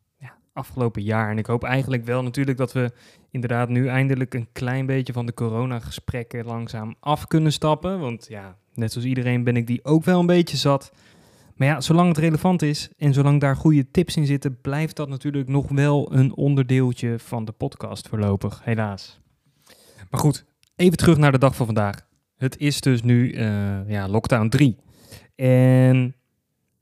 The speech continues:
het verschil voor mij in ieder geval met lockdown twee is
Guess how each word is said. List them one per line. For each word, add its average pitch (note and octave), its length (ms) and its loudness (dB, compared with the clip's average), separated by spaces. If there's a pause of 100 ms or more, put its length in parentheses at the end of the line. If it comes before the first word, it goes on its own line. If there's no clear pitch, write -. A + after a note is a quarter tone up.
(600)
het - 160 -6
verschil A#3 640 0
voor - 280 -2
mij D3+ 340 2
in D3+ 100 -2
ieder B2 200 -2
geval G#2+ 320 -2
met G#2+ 420 -4
lockdown G#2 520 -6
twee A#2 500 -2 (540)
is A#2 600 -4